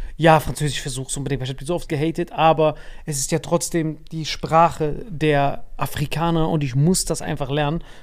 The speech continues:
Und das ist mir richtig, richtig wichtig. Deswegen, und Spanisch hab ich oft gehatet,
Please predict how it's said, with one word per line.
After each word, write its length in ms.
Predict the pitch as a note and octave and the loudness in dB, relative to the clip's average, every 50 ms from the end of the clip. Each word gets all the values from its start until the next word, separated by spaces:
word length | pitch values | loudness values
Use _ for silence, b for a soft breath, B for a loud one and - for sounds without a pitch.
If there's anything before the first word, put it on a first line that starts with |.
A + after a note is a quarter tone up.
| B B | B B
Und 300 | - D3+ C#3+ C3+ B2+ - | 0 0 2 2 0 -2
das 100 | C3+ B2+ | -4 -6
ist 120 | B2 - | -6 -4
mir 180 | C3+ C#3 C3+ B2 | -2 -2 0 0
richtig, 280 | C#3+ C#3 - D3 C3+ | 0 0 0 -2 -2
richtig 240 | C3 C#3 C3+ C3+ A#2 B2+ | -2 -4 -4 -4 -2 -2
wichtig. 340 | F3+ E3+ - E3+ D3+ C#3+ | -2 -2 -2 -4 -4 -4
Deswegen, 360 | - - - - E3 D#3 D#3 - | -4 -6 -4 -4 -4 -4 -2 -4
und 220 | G3 F#3+ F#3+ - - - - - | -4 -6 -6 -6 -4 -4 -4 -4
Spanisch 360 | D3+ - - A#3 B3+ C4 A#3+ | -4 2 4 6 6 6 6
hab 80 | A3+ G3 | 2 0
ich 100 | F#3+ - | 0 -2
oft 140 | A3+ - - | -4 -2 0
gehatet, 380 | G3 F#3 G3+ G#3 - G#3 - | 0 0 0 0 -2 -4 -6